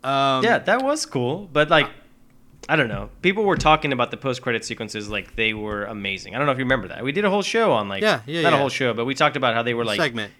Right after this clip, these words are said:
Speaker 2: game-changing and, like, they
Speaker 1: Yeah.
Speaker 2: were, like, really badass. And I just did not
Speaker 1: I'll
Speaker 2: think
Speaker 1: touch
Speaker 2: so.
Speaker 1: on the, I'll touch on the Civil War one later, uh, 'cause I do think it is game-changing a little bit. I wanted to end the podcast, if you don't mind, on some quick little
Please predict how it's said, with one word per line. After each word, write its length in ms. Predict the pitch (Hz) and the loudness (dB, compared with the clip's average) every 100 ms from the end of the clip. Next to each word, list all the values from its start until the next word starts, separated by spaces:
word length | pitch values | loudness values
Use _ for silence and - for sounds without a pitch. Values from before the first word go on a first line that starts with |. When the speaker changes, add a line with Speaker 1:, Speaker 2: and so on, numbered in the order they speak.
| _ | _
Speaker 2:
game-changing 920 | 143 180 180 170 170 170 160 160 156 | 2 4 4 0 0 0 -2 0 -2
and, 120 | 120 | -2
like, 180 | 107 101 | -4 -2
they 80 | 117 | -2
Speaker 1:
Yeah. 80 | 117 | -2
Speaker 2:
were, 100 | 113 | -4
like, 140 | 104 | -8
really 300 | 113 143 151 | -4 -4 -2
badass. 680 | 131 117 107 107 104 104 - - - - _ _ | -2 -2 0 -4 -6 -8 -14 -18 -20 -20 _ _
And 520 | - 113 110 104 98 - | -6 -4 -4 -8 -12 -14
I 140 | 104 | -14
just 240 | 107 101 - | -12 -14 -14
did 140 | 92 | -14
not 100 | 95 | 2
Speaker 1:
I'll 80 | 196 | 4
Speaker 2:
think 80 | 226 | 6
Speaker 1:
touch 160 | 285 | 2
Speaker 2:
so. 60 | - | 4
Speaker 1:
on 100 | 175 | 0
the, 180 | 143 135 | 0 -2
I'll 160 | 143 180 | -2 0
touch 240 | 226 208 | 0 -2
on 100 | 180 | -4
the 80 | 135 | -4
Civil 300 | - 143 120 | -6 -4 -4
War 160 | 117 117 | -2 -2
one 260 | 107 101 | -4 -6
later, 380 | 101 101 98 101 | -6 -4 -6 -8
uh, 400 | 113 110 104 101 | -4 -4 -2 -6
'cause 180 | 110 110 | -10 -8
I 120 | 127 | -6
do 180 | 123 127 | -4 -4
think 240 | 113 113 | -4 -8
it 100 | 104 | -6
is 160 | 104 101 | -8 -8
game-changing 520 | 110 98 101 98 95 | -8 -8 -10 -12 -10
a 60 | 92 | -6
little 200 | 95 92 | -4 -4
bit. 200 | 95 90 - - - - | -8 -14 -20 -20 -20 4
I 140 | 170 | 6
wanted 320 | 233 262 240 - | 6 4 0 -2
to 120 | 151 | -4
end 160 | 143 143 | -2 -4
the 60 | |
podcast, 760 | 127 131 120 120 113 107 - - 135 | -2 0 0 -4 -6 -8 -12 -18 -18
if 180 | 110 | -12
you 80 | 120 | -10
don't 180 | 110 101 | -10 -10
mind, 360 | 104 101 98 - | -12 -12 -14 -14
on 180 | 117 120 | -10 -10
some 260 | - 113 - | -10 -14 -14
quick 360 | - 214 220 - | -4 -2 -2 -4
little 500 | 151 165 156 143 | -8 -4 -2 -4